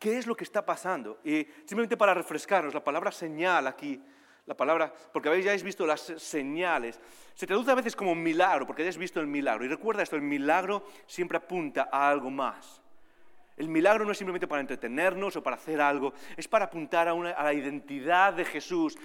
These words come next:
a la identidad divina en Jesús. Es una señal, "Hey,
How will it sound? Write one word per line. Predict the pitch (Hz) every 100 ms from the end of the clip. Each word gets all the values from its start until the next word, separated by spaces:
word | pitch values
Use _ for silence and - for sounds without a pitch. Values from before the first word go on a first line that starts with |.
| - -
a |
la | 143
identidad | 135 135 135 151 185
divina | 151 147 175 175 135 135
en | 170 175
Jesús. | 160 139 139 - - - - - - -
Es | 170
una | 208 196
señal, | 190 160 170 175 135 -
"Hey, | 196 117 - -